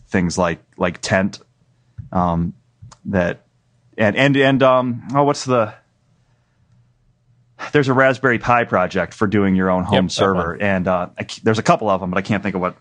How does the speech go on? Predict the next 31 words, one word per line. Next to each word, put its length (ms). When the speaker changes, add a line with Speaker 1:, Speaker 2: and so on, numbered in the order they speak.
Speaker 1:
they 80
are 80
off 100
the 60
top 180
of 40
my 100
head. 200
But 100
it's 120
just 160
the 100
same 280
idea 420
where 340
the, 340
the 140
power 320
requirements 520
and 80
the 40
processors 720
needed 320
to 80
actually 460
run 200
these 120
servers 320
are 160
trivial 340
now. 320